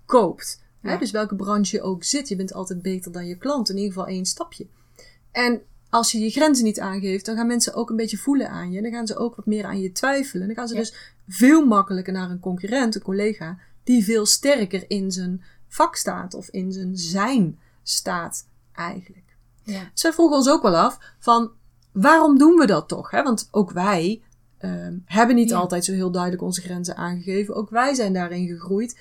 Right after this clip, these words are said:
Speaker 2: Ja.
Speaker 1: En ja,
Speaker 2: Nog
Speaker 1: every
Speaker 2: steeds groeien we daarin.
Speaker 1: every level is devil. Dus, dus
Speaker 2: Ja.
Speaker 1: je, nog steeds
Speaker 2: Ja.
Speaker 1: hebben wij nieuwe grenzen aan te geven.
Speaker 2: Ja.
Speaker 1: En, ehm, waarom doen mensen dat, vroegen we onszelf dus af. En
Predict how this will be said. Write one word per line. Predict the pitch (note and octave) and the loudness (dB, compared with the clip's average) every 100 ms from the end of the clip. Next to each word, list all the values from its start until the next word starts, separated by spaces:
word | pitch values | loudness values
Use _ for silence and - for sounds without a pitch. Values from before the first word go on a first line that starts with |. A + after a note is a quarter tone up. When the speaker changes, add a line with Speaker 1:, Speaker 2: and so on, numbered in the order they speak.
| - | -12
Speaker 2:
Ja. | G#3 - | -14 -2
Speaker 1:
En | G#3+ A3 A3 A3 - _ _ _ _ _ _ _ | 2 4 4 2 -4 _ _ _ _ _ _ _
ja, | - A3+ - | -6 0 2
Speaker 2:
Nog | F#3 | 2
Speaker 1:
every | - G#3 | 2 4
Speaker 2:
steeds | G#3+ G#3+ G#3 - | 6 6 4 0
groeien | - D4 C4 | 2 2 2
we | A3+ | 0
daarin. | G#3+ G#3 G3+ A3+ | -2 -4 -2 4
Speaker 1:
every | G#3+ F3 G#3 | 4 6 4
level | G3+ G3 G3+ | 4 0 -2
is | G3 | -2
devil. | - E4+ A3+ G3 | 4 4 4 0
Dus, | G#3 G3+ | -2 -2
dus | - B3 | -2 -2
Speaker 2:
Ja. | F#3+ | -2
Speaker 1:
je, | - | 0
nog | G#3+ G3 | 0 0
steeds | - D#4 - - - - | 2 2 2 -2 -4 -16
Speaker 2:
Ja. | D#4 | -4
Speaker 1:
hebben | A3+ G#3 G3+ | 0 0 0
wij | G#3 G3+ | 2 2
nieuwe | G3 F#3+ C#4 C4+ F#3+ | 6 10 12 10 6
grenzen | F#3+ F3 F3 - | 0 -4 -4 -4
aan | F3+ F3 | -4 -4
te | F3+ | -6
geven. | F3 E3+ F3 A#3+ C#4+ _ - | -8 -10 -10 -12 -14 _ -12
Speaker 2:
Ja. | A3 - | -12 -12
Speaker 1:
En, | - G3 G3 C#3 G3 - | -10 -8 -4 -4 -4 -6
ehm, | G3+ G3 F#3+ C3 F3+ F#3 F#3 G#3 | -8 -8 -8 -6 -4 -2 -4 -8
waarom | F#3 G3 C4 A#3+ A3 | -2 2 2 4 4
doen | A#3+ C#4+ | 4 4
mensen | F#3+ F#3+ | 2 -2
dat, | F3 E3+ | -6 -10
vroegen | - F3+ | -12 -12
we | F3+ | -12
onszelf | F3 - E3+ F3 | -10 -10 -10 -10
dus | F3+ | -14
af. | - F3 - - - _ | -12 -16 -18 -20 -20 _
En | - G3 G3+ G3+ | -4 0 0 -2